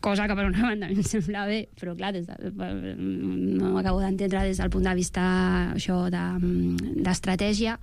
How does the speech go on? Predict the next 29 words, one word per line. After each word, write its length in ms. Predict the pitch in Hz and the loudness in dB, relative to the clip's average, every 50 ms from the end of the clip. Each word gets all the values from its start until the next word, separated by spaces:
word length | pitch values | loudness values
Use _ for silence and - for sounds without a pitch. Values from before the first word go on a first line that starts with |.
| - - - - - - - - - - - 226 | -6 -6 -6 -6 -6 -8 -8 -10 -10 -2 0 2
No 600 | 220 214 214 220 220 226 220 220 220 220 220 226 226 | 4 4 4 4 4 2 2 2 2 2 0 0 -2
servirà 540 | - - 247 226 208 220 214 220 240 254 240 | -2 -2 -2 -2 0 0 0 0 0 -2 -2
per 220 | - 190 185 185 - | -4 -6 -6 -6 -6
tenir 240 | 185 175 196 196 | -4 -2 0 2
una 160 | 196 196 202 196 | 2 2 2 0
fotografia 680 | 190 - - 202 196 190 175 - - - 240 240 220 196 | 0 0 0 0 0 0 -2 -2 0 0 0 2 2 0
de 140 | 185 185 175 | 0 0 0
la, 140 | 180 180 180 180 180 180 180 180 180 180 180 180 175 175 - - - - - - - | 0 0 0 0 0 0 -2 -2 -2 -4 -4 -4 -6 -6 -8 -10 -14 -18 -20 -14 -8
de 220 | - 208 190 190 190 | -6 -4 -2 -2 -2
la, 1160 | 190 190 190 185 180 185 185 180 185 185 185 185 190 190 190 190 185 185 185 185 185 185 180 | -2 -2 -2 -2 -2 -2 -2 -2 -2 -2 -2 -2 -2 -4 -2 -2 -2 -2 -2 -2 -2 -2 -2
de 840 | 185 185 180 180 185 190 190 190 196 226 294 320 403 - 254 190 180 | -2 0 0 0 0 0 0 0 0 -2 -2 -2 0 0 2 2 2
la 100 | 196 - | 2 2
dreta, 360 | 185 208 214 226 214 226 233 277 330 - - - | 2 2 2 0 0 -2 -4 -6 -8 -4 -2 0
per 140 | 226 196 180 | 0 2 0
entendre'ns. 560 | 185 180 185 - 233 233 240 240 247 277 311 302 - | 0 -2 -2 0 0 2 2 2 2 2 0 0 0
O 60 | 214 | 0
sigui, 180 | 247 226 220 208 - - - - - | 2 2 2 0 -2 -4 -12 -6 -2
n-, 200 | 269 254 247 - - 254 - - | -2 -2 -2 -2 -6 -12 -12 -4
n-, 300 | - 269 262 269 269 262 | 0 2 2 2 2 2
no 240 | 277 262 262 262 285 311 339 349 311 | 2 2 2 4 2 2 2 0 0
afavoreix 640 | 269 - - 285 262 240 254 254 269 294 339 359 349 339 | -2 -4 -4 -2 -2 0 0 0 -2 -2 -2 -4 -2 -2
el 140 | 226 220 220 | -2 -2 -2
que 80 | 226 | -2
ha 80 | 220 226 | -4 -4
fet 300 | - - 240 240 - - | -2 -2 -2 -2 -2 -2
la 120 | 254 226 214 - | -2 -2 0 -2
moció 240 | 208 - - 208 | -2 -2 -2 -2
de 80 | 202 196 | -2 -2
censura. 540 | - - 190 180 185 - - 180 180 180 | 0 0 0 0 0 -2 -4 -4 -4 -4